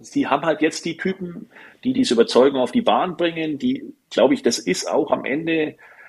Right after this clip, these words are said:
aus mentaler Sicht, ob man das jetzt schön findet anzuschauen, das lasse ich jetzt mal dahingestellt. Also,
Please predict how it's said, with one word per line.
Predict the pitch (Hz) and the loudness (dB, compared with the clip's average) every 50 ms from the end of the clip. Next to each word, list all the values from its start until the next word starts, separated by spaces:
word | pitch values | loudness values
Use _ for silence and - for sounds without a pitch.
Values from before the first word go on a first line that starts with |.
| - - - - - - _ _ _ | -20 -20 -20 -20 -20 -20 _ _ _
aus | - 113 117 - | 2 2 4 4
mentaler | 131 127 117 - - 107 127 151 156 139 | 4 2 4 4 4 4 4 6 4 4
Sicht, | - - 170 - - - | 4 2 0 0 2 0
ob | 131 - | 2 4
man | 135 127 | 4 6
das | 127 120 - | 4 6 6
jetzt | 120 113 - - - - - - - _ _ _ _ _ _ _ _ _ _ _ _ _ _ _ _ _ _ _ _ _ _ _ _ _ _ _ _ - - | 4 4 4 4 0 0 -2 -8 -18 _ _ _ _ _ _ _ _ _ _ _ _ _ _ _ _ _ _ _ _ _ _ _ _ _ _ _ _ -6 0
schön | - - 135 165 202 | 4 6 6 6 6
findet | 202 - - 165 160 139 - | 4 2 0 0 2 0 0
anzuschauen, | - 151 170 - - 160 - - 139 139 147 147 139 - - - - | 0 -2 0 0 -2 0 2 2 2 2 0 -4 -6 -10 -14 -18 -16
das | - - - - | -14 -10 -2 0
lasse | 113 117 - 156 | 0 2 2 0
ich | 143 | 0
jetzt | - | 0
mal | - 127 123 123 | 0 2 4 4
dahingestellt. | 123 107 113 135 175 180 - 139 - - 113 101 98 98 - | 4 4 4 2 2 2 0 0 2 4 4 4 4 4 2
Also, | 87 95 - - 104 107 101 - - - - | 2 2 4 4 4 4 2 0 -4 -10 -14